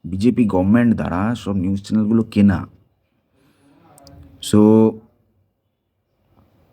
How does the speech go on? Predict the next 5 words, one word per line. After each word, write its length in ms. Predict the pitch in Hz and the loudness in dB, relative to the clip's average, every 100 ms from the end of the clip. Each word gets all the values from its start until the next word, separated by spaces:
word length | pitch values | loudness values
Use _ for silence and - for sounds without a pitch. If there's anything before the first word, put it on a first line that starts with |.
| _ _ _ _ _ _ _ _ _ _ _ _ _ _ _ - _ _ - 185 - - _ - - | _ _ _ _ _ _ _ _ _ _ _ _ _ _ _ -20 _ _ -20 -20 -20 -20 _ -14 -2
hope 200 | - 143 | 0 0
for 160 | 120 120 | 0 0
a 60 | |
better 320 | 101 110 110 | 0 0 0
future 580 | 101 - 104 101 104 95 | -4 -4 -4 -2 -2 -2